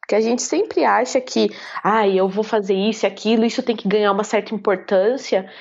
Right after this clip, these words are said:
E às vezes a gente fica chateado porque a gente se esforça tanto e uma notícia mais corriqueira ou sem tanta importância aos nossos olhos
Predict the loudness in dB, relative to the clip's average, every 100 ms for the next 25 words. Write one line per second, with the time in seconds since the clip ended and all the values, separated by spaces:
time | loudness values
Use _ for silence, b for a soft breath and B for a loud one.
0 | B B 2 2 4 4 4 2 0 -2
1 | -2 -2 2 2 2 -2 -2 0 -2 -2
2 | -4 -2 0 -2 0 -4 -2 0 2 0
3 | 0 -2 -2 B B -6 0 2 2 4
4 | 2 2 2 0 0 0 0 -2 0 0
5 | 0 -2 -2 0 2 4 6 4 4 4
6 | 2 2 4 2 -2 -2 0 2 0 0
7 | 2 2 2 2 2 0 0 0 2 2
8 | 2 -2 -8